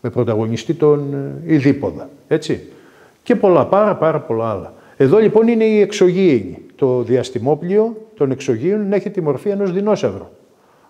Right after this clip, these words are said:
Έρχονται οι εξωγήινοι από το υπερπέραν, βλέπουν εδώ ότι, ότι οι γήινοι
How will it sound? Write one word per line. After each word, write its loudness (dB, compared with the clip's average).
Έρχονται 0
οι 4
εξωγήινοι 0
από -6
το -8
υπερπέραν, -2
βλέπουν 0
εδώ 0
ότι, -4
ότι -10
οι -4
γήινοι -2